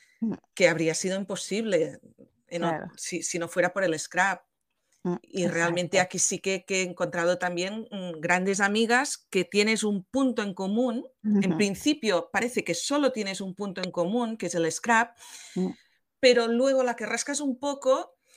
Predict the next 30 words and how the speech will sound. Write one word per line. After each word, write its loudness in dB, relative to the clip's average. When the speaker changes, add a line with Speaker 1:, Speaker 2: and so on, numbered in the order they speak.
Speaker 2:
ah, 2
ves 2
que 0
todas 2
tenemos -2
unas -4
características, 2
mm, -4
mu-, -2
muy 4
parecidas, 4
¿no? -2
Cada 2
Speaker 1:
Sí. 10
Speaker 2:
una 4
con 0
su -2
personalidad, 2
cada 2
uno -4
con -4
sus, -6
su 0
vida, 4
sus -4
problemas 2
y -2
sus -4
situaciones, -2
Speaker 1:
Mm. -8